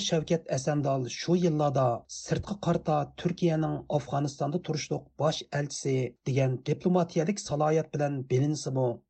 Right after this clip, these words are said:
ammo uning Afg'oniston davlati va Afg'oniston podshohiga ko'rsatadigan ta'siri uningdanmi zo'r edi. Amaliyotda u Afg'oniston podshohining bosh maslahatchiligini o'tagan edi.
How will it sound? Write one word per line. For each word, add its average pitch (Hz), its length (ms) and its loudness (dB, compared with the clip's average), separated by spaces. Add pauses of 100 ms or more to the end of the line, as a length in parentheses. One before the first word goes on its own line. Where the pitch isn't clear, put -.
ammo 180 400 4
uning 160 260 4 (140)
Afg'oniston 147 760 0 (100)
davlati 135 480 2 (220)
va 127 220 2 (200)
Afg'oniston 175 800 2
podshohiga 156 760 0
ko'rsatadigan 139 640 -2
ta'siri 131 480 -2 (300)
uningdanmi 165 560 2 (180)
zo'r 131 280 -2
edi. 123 300 0 (460)
Amaliyotda 170 640 2 (160)
u 143 160 0 (280)
Afg'oniston 165 760 0
podshohining 147 760 -2 (140)
bosh 160 380 0
maslahatchiligini 139 880 -2 (160)
o'tagan 131 600 -2 (100)
edi. 123 260 0